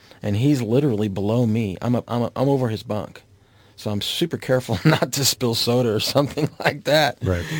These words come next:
Speaker 1: You know, and, um, I'm just in, in better company. And now in this, there's enforcers in here. There's a, a servant, a cook, the agent, the Maracho, and,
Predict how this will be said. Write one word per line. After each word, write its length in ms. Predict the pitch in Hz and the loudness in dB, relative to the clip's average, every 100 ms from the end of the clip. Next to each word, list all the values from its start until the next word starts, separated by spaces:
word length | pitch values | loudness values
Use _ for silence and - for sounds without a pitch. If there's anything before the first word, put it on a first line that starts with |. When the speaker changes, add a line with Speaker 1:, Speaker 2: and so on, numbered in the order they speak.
| 123 | 0
Speaker 1:
You 120 | 131 | 4
know, 240 | 123 123 - - - 127 120 107 - - | 4 4 0 -14 -14 -16 -16 -20 -16 -2
and, 320 | 113 113 113 | 0 2 2
um, 300 | 117 117 113 - | 2 2 0 -2
I'm 120 | 127 | 0
just 200 | 143 - | 2 2
in, 100 | 135 | 2
in 200 | 127 123 | 4 4
better 240 | 131 127 | 6 4
company. 560 | 113 120 123 104 95 95 110 | 2 0 0 -2 -4 -6 -4
And 160 | 107 | -2
now 240 | 107 107 101 - | -2 -4 -6 -4
in 160 | 120 117 | 0 0
this, 440 | 120 - - - _ - - | 0 -4 -10 -12 _ -18 -4
there's 320 | 101 101 107 | -2 -2 -4
enforcers 600 | 95 - 120 - 113 107 | -6 -2 -2 0 -2 -2
in 100 | 107 | -2
here. 300 | 104 107 104 | -2 -4 -4
There's 240 | 95 92 | -6 -6
a, 80 | 92 - | -10 -10
a 80 | 95 | -10
servant, 500 | - 104 104 104 - - - | -4 -4 -2 -4 -6 -18 -20
a 60 | - | -16
cook, 340 | - 107 104 _ _ _ _ _ - _ - | -4 -2 -2 _ _ _ _ _ -20 _ -12
the 120 | 95 - | -8 -4
agent, 480 | 101 101 107 92 - - _ _ _ _ _ - | -4 -2 -2 -4 -12 -20 _ _ _ _ _ -12
the 140 | 110 98 | -4 -2
Maracho, 640 | 92 92 101 - 98 92 - - - - - - - | -2 -2 -2 -2 -4 -6 -10 -20 -20 -20 -20 -14 -4
and, 480 | 107 104 104 101 | -2 0 -2 -4